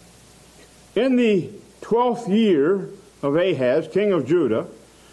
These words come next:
began Hoshea, the son of Elah, to reign in Samaria over Israel nine years.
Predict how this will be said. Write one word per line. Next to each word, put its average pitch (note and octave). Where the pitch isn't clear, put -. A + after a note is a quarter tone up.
began A3
Hoshea, G3+
the D3+
son A3+
of G3+
Elah, D#3+
to E3+
reign G#3+
in G3+
Samaria F3
over F#3+
Israel F3+
nine F3+
years. E3+